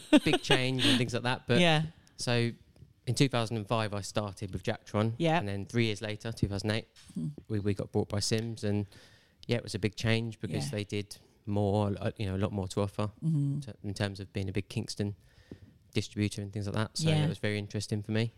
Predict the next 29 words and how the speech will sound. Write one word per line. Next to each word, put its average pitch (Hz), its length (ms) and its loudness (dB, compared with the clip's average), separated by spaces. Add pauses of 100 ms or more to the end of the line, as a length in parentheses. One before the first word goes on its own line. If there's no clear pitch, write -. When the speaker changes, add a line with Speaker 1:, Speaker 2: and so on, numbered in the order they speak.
Speaker 1:
Yeah. 151 280 2 (680)
Speaker 2:
Because 101 200 -2
I 98 60 2
was 95 160 0
only 98 480 -4 (160)
looking 101 300 -4
at 95 100 -4 (880)
much 117 200 -4
smaller 101 260 -2
sort - 160 -4
of 101 60 -6
embedded 101 420 -2 (400)
part, 156 260 -2
Speaker 1:
Yeah. - 160 -16
Speaker 2:
bits 101 160 -2
and 107 100 -2
pieces. 101 280 -2
So 101 100 0
it 95 100 -2
opened 104 300 -4
up - 260 -6 (140)
a 113 60 -2
lot - 140 2
more 107 120 -4
products. - 520 -4
Speaker 1:
Yeah. 156 300 0 (540)
Speaker 2:
It's - 120 -12
really 110 200 2
interesting. 120 460 -4